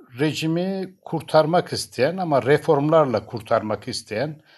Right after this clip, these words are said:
başa da kendileri geçmek isteyen kişiler bunlar.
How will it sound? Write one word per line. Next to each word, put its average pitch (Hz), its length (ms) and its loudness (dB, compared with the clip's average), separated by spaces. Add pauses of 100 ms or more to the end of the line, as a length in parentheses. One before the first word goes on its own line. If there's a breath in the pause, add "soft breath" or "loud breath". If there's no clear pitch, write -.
(320 loud breath)
başa 156 340 0
da 160 160 -2
kendileri 135 540 0
geçmek 104 480 -6
isteyen 90 400 -10
kişiler 92 500 -10
bunlar. 98 440 -8